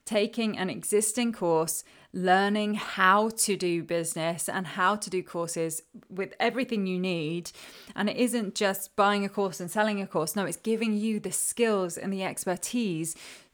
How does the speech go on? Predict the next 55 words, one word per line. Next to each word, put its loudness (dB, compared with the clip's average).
in 0
creating 2
online 4
businesses -2
and -4
online 0
courses, 0
which 0
you 2
can 4
then 2
sell 0
on. 2
That's 4
what 6
I 6
would 2
focus 0
on 2
right 2
now 6
if 2
I 6
was -2
just -2
starting 0
out 0
in -4
business. 0
And 2
that 2
is -4
one 2
of 2
my 2
income -4
streams -4
and -2
one 0
of -2
the -6
things -4
that -2
I'm -4
focused -4
on -2
right -2
now, 2
because -2
it -2
also 2
gives 0
so 2
much -2
freedom. -2